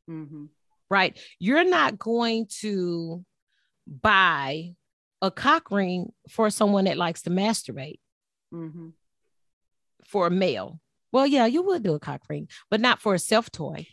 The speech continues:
Speaker 2: Not if
Speaker 1: Let
Speaker 2: you're
Speaker 1: me ask
Speaker 2: trying
Speaker 1: you
Speaker 2: to
Speaker 1: another question. How, how, what are the five toys every couple should have? One for her,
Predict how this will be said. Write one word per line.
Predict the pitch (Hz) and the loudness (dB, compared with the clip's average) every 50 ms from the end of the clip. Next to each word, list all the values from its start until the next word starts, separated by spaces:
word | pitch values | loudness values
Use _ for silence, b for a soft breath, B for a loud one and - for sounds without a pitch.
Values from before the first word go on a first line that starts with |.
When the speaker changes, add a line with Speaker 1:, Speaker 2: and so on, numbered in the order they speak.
| _ _ | _ _
Speaker 2:
Not | - 214 240 240 | 0 0 2 2
if | 226 196 | 2 2
Speaker 1:
Let | - - | 2 2
Speaker 2:
you're | 262 | 2
Speaker 1:
me | 220 | 2
ask | 294 | 4
Speaker 2:
trying | 294 220 208 | 4 4 4
Speaker 1:
you | 190 180 | 4 0
Speaker 2:
to | |
Speaker 1:
another | 240 226 220 | -2 -4 -8
question. | 214 208 - - - - - - _ _ _ _ _ _ - | -6 -8 -8 -8 -10 -14 -20 -20 _ _ _ _ _ _ -6
How, | 240 311 311 - - _ - 262 247 - _ - | -4 -2 -4 -4 -6 _ -16 -16 -16 -14 _ -6
how, | 254 254 277 302 294 302 311 320 330 339 370 370 381 - - _ _ _ _ _ _ _ _ _ _ _ _ _ _ _ _ _ | -6 -4 -2 0 0 0 0 0 -2 -2 -4 -4 -6 -8 -12 _ _ _ _ _ _ _ _ _ _ _ _ _ _ _ _ _
what | - 226 220 254 311 359 - - _ - _ - | -12 -8 -2 0 0 0 0 -4 _ -20 _ -2
are | - 277 254 | 0 0 0
the | 226 233 - - _ _ | -2 -6 -10 -12 _ _
five | 269 247 240 240 247 254 254 262 254 - | 0 0 2 0 0 -2 -4 -6 -10 -12
toys | - - 247 233 226 220 220 226 220 - - - _ _ _ _ | -10 -4 -2 -2 0 0 0 -2 -2 -6 -12 -16 _ _ _ _
every | 214 214 214 208 226 226 226 226 226 220 - _ _ - | 0 0 0 -2 -4 -6 -6 -6 -8 -10 -14 _ _ -14
couple | - - 214 196 - 196 190 180 165 - - _ _ _ _ _ _ _ | -8 -6 -6 -4 -4 -6 -6 -6 -8 -10 -14 _ _ _ _ _ _ _
should | - - - - 196 165 | -18 -16 -10 -8 -8 -8
have? | 170 - 156 117 - - _ _ _ _ _ _ _ _ _ _ _ | -8 -10 -12 -12 -12 -14 _ _ _ _ _ _ _ _ _ _ _
One | 202 190 220 233 247 247 | -6 -2 0 0 0 -2
for | - 269 262 | -4 -8 -6
her, | 262 247 233 226 220 226 220 - | -4 -4 -4 -2 -4 -4 -6 -8